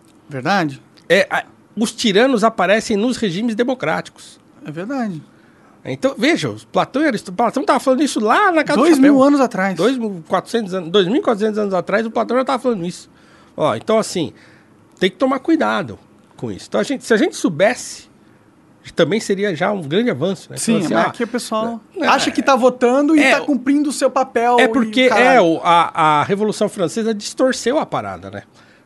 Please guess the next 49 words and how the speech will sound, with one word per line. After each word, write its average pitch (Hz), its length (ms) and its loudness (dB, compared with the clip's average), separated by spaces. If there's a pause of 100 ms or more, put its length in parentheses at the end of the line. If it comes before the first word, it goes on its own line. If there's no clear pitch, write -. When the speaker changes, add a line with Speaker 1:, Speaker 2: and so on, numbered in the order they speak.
(200)
Speaker 2:
Porque - 180 -10
ela 196 200 2
que 190 120 -6
trouxe 151 300 -6
essa 147 180 -10
ideia, 123 320 -8
"Ai, 147 400 -8
o 147 60 -4
povo, 131 920 -2 (320)
ai, 160 460 -2
não 156 120 -6
sei 160 160 -6
o 151 60 -4
quê", 151 540 -4
e 165 40 -8
na 214 140 -6
verdade 208 440 -4
é 269 60 -6
um 311 180 -8
problema, 294 600 -4
assim, - 300 -18
né? 98 260 -14 (100)
Porque, - 800 -14 (460)
porque 139 220 -8
a - 20 -2
gente 123 240 -8
é - 20 -6
diferente, 302 560 -8
o 117 60 -10
povo 233 400 -6
é 180 60 -6
diferente, 165 320 -8
o - 20 -8
povo 247 380 2
não 233 100 0
é - 20 0
um 320 120 -4
troço 190 340 -4
homogêneo, 190 560 -4
né? 101 140 -12
Speaker 1:
E 202 40 2
a 190 60 4
maioria 190 320 2
nem 202 100 -2
sempre 208 220 -4
tá 247 80 2
certa 170 380 0
também, 127 340 -6
né? 120 160 -8